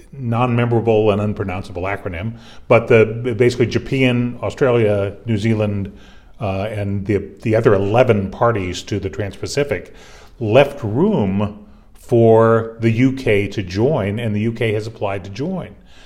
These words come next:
So there's another way to deal with sort of Indo-Pacific region and deal with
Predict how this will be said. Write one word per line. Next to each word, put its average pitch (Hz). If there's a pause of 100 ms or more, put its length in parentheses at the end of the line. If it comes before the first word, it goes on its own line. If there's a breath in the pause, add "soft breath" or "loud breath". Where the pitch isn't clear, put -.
(140 soft breath)
So -
there's 110
another 139
way 113
to 107
deal 113
with 101
sort 101
of 95
Indo-Pacific 107 (580 soft breath)
region 107
and 110
deal 117
with 98